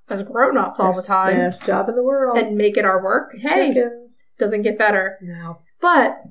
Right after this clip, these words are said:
Speaker 1: let me take a minute to tell you about
Speaker 2: Iowa
Speaker 1: Iowa
Speaker 2: Blue
Speaker 1: Blue
Speaker 2: Farm.
Speaker 1: Farm. It's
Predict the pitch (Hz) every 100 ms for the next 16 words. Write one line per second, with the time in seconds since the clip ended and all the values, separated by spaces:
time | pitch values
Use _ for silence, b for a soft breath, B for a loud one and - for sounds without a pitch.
0 | - 220 220 220 233 247 277 277 - _
1 | - 240 - 214 220 240 277 262 202 190
2 | 254 - - _ - 226 214 214 220 220
3 | 220 262 220 208 208 254 b b b b
4 | - 381